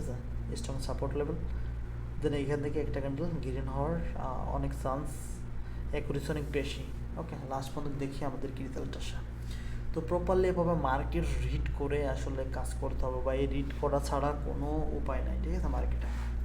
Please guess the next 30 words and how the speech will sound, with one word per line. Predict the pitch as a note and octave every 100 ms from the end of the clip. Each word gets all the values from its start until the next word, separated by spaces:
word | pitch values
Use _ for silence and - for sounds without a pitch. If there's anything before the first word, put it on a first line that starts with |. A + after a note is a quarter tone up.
| - - - - - - - - C#3
মার্কেট, | C3+ D3+ D#3+ D#3 D#3 - - - C3 B2
আর | D3 D#3
এটা | F3 E3
ওটিসি | D3+ D3 C#3 C3
মার্কেট, | - - B2 C3+
এটাও | C#3 C#3
বুঝতে | C#3 - C#3
হবে | C#3
যে | C#3
ওটিসি | A#2+ C#3 C3+
মার্কেট | C3+ C#3 C#3+
এটা | B2+
কিন্তু | B2+ C3+ C3+
রিয়েল | B2 -
মার্কেট | C#3 - C3+ -
না। | B2+ B2+
ওটিসির | C3+ C#3 C#3+ C#3+
কিন্তু | C#3+ C#3+ C3+
স্ট্র্যাটেজি | - C#3 D3 C3+
আলাদা | C3 -
থাকে | D3 F#3 F3+ - - - - - - - C#3
আর | B2
রিয়েল | B2+ C#3 C#3+
মার্কেটের | C#3+ D3+ C#3+ C#3+
কিন্তু | D3 D3+ -
স্ট্র্যাটেজি | C#3+ C#3 - - -
আলাদা | B2+ B2+ -
থাকে, | - - - - -
ঠিক | G#3
আছে? | G3+